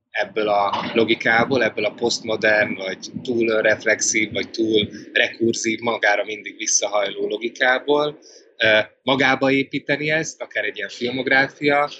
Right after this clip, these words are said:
egy fiktív filmrendező pályájának a képében, magába építeni ezt, de valami mást, másfajta irodalomfelfogást, ö, körfon-,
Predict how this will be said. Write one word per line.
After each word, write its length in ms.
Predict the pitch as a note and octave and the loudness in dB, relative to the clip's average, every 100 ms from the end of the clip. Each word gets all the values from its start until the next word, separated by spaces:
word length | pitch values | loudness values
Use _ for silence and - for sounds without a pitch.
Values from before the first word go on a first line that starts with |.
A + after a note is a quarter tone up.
| - - - | -20 -20 -14
egy 120 | - | -2
fiktív 360 | C3+ - A#2 | 0 0 -4
filmrendező 920 | - A#2+ A#2 A#2+ A#2+ A#2+ A#2+ B2 A#2+ - - | -2 0 2 0 0 -2 2 2 0 -6 0
pályájának 800 | A#2 A#2 A#2+ B2 B2 B2 B2 | 4 4 4 4 4 0 -6
a 300 | C3 B2+ B2 - - _ | -2 0 0 -4 -20 _
képében, 840 | - C3+ - C#3 C3+ D3 C#3+ C#3+ _ - | 2 2 4 0 2 0 -2 -6 _ -14
magába 380 | A#2+ C3 C3+ | 0 2 4
építeni 500 | D3 C3+ C3+ C#3 C#3 | 2 2 -2 -4 -2
ezt, 200 | C#3 C3 - _ - | -4 -6 -10 _ 0
de 80 | |
valami 300 | B2+ C3 B2+ | 4 4 4
mást, 600 | B2+ B2+ A2+ G#2+ - - - _ _ | 4 4 4 2 -2 -8 -18 _ _
másfajta 580 | B2 B2+ - A#2 - | 0 0 0 -4 -8
irodalomfelfogást, 1300 | G#2+ G#2+ G#2 G2+ G2 G#2+ G2 - G2+ G2+ G2+ G#2 - G#2+ | -8 -8 -10 -14 -16 -14 -14 -14 -8 -4 -2 -4 -6 -4
ö, 220 | G#2 G2+ G2 | -4 -6 -8
körfon-, 540 | G#2 G2 - G2 G2 | -10 -10 -12 -14 -16